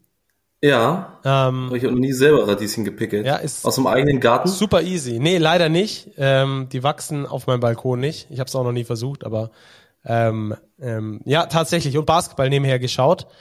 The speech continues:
Speaker 1: Wie
Speaker 2: Und
Speaker 1: macht man das?
Speaker 2: Ähm, ist eigentlich ziemlich einfach. Ähm, wir wollen hier gar nicht so sehr ins, ins Kochen abdriften. Dafür sind, äh, andere Podcasts zuständig.
Speaker 1: <laughs>
Speaker 2: Andere Basketball-Podcasts. Ähm,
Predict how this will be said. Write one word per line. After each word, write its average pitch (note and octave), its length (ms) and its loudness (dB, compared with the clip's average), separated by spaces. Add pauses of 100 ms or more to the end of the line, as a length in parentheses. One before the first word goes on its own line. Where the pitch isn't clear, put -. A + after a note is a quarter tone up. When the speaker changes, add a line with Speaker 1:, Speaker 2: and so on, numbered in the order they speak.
(440)
Speaker 1:
Wie D#3 140 4
Speaker 2:
Und A#2 40 8
Speaker 1:
macht C#3+ 200 2
man A2 100 2
das? G#2+ 320 -4 (880)
Speaker 2:
Ähm, C#3 300 0
ist C3 160 -4
eigentlich D3+ 220 0
ziemlich F3 260 2
einfach. D#3+ 440 -2
Ähm, C3+ 320 0
wir C#3 200 4
wollen G3 180 6
hier F#3 100 4
gar D#3+ 140 4
nicht F3 140 0
so D#3+ 80 0
sehr D#3 300 2
ins, C#3+ 260 -4
ins C#3+ 160 -8
Kochen F3 320 2
abdriften. B2 480 -6
Dafür C3+ 240 0
sind, C3 320 -4
äh, B2+ 160 -2
andere C3+ 340 -4
Podcasts - 540 -6
zuständig. B2 500 0
Speaker 1:
<laughs> - 460 2
Speaker 2:
Andere E3 260 -4
Basketball-Podcasts. C#3 1040 -2 (480)
Ähm, C3 880 0